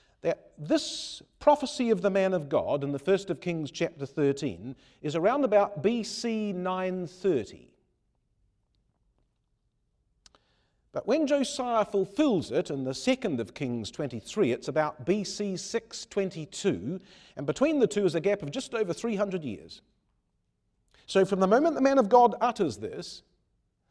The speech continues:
to the time Josiah fulfills it is a long time, three hundred years. But you see, what we're being told is that when it did come, the altar and the priesthood would be destroyed, the bones would be burned upon the altar, the altar would be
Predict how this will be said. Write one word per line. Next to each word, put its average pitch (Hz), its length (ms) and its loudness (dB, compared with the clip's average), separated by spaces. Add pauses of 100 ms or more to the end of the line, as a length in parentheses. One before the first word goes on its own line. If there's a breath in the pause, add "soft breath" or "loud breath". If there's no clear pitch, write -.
(120)
to 196 80 0
the 180 80 -2
time 240 400 0
Josiah 208 540 4
fulfills 185 560 0
it 151 100 6
is 160 120 0
a 190 60 6
long 247 280 2
time, 190 400 0
three 254 320 -2
hundred 202 360 -2
years. 156 520 -2 (460 soft breath)
But - 120 -6
you 175 80 -4
see, 208 160 0
what 226 200 4
we're 262 100 2
being 233 280 2
told 220 280 2
is 170 80 2
that 185 140 2
when 254 140 4
it 214 160 -4
did 170 280 -2
come, 113 260 -6
the 147 160 2
altar 214 380 4
and 208 260 2
the 226 40 6
priesthood 165 560 -2
would 165 260 0
be 190 120 -2
destroyed, 151 600 -2
the 139 120 0
bones 196 440 4
would 190 180 -2
be 214 100 2
burned 156 360 4
upon 165 240 -2
the 156 140 0
altar, 160 280 2
the 135 140 0
altar 220 240 2
would 208 180 -2
be 202 240 0